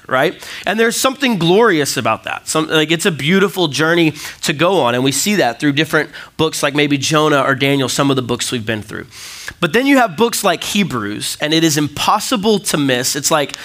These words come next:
it just reaches up and slaps you in the face, clearly stating what is true. And Hebrews is actually a great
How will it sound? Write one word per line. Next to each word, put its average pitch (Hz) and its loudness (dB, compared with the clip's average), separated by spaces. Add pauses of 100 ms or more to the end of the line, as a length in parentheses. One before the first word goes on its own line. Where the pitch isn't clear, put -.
(200)
it 170 0
just 170 -2
reaches 196 2
up 165 2
and 139 0
slaps - 0
you 208 0
in 180 4
the 160 2
face, 123 -2 (380)
clearly 240 2
stating 165 2
what 143 0
is 135 0
true. - -6 (440)
And 151 0
Hebrews 214 4
is 175 2
actually 170 2
a 147 0
great 165 0